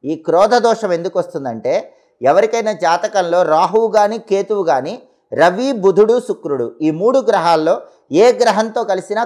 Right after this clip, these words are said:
క్రోధ దోషం ఏర్పడుతుంది. ఈ క్రోధ దోషం ఉన్నప్పుడు కోర్టు కేసులు ఉంటాయి, వివాదాలు ఉంటాయి, నష్టాలు ఎప్పుడూ వస్తూ ఉంటాయి, ఎదుటి వాళ్ళతో గొడవలు అవుతాయి, శత్రువులు విపరీతంగా ఉంటారు.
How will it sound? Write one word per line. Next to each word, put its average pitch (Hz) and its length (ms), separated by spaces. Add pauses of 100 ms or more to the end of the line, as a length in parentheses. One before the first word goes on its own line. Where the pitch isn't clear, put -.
క్రోధ 196 300
దోషం 196 360
ఏర్పడుతుంది. 104 640 (440)
ఈ 156 120 (140)
క్రోధ 202 260
దోషం 226 380
ఉన్నప్పుడు 196 380
కోర్టు 208 380
కేసులు 151 380
ఉంటాయి, 110 260 (140)
వివాదాలు 185 600
ఉంటాయి, 123 260 (300)
నష్టాలు 220 480
ఎప్పుడూ 208 340
వస్తూ 190 280
ఉంటాయి, 120 320 (260)
ఎదుటి 202 320
వాళ్ళతో 220 300
గొడవలు 190 440
అవుతాయి, 147 300
శత్రువులు 185 520
విపరీతంగా 233 720
ఉంటారు. 135 360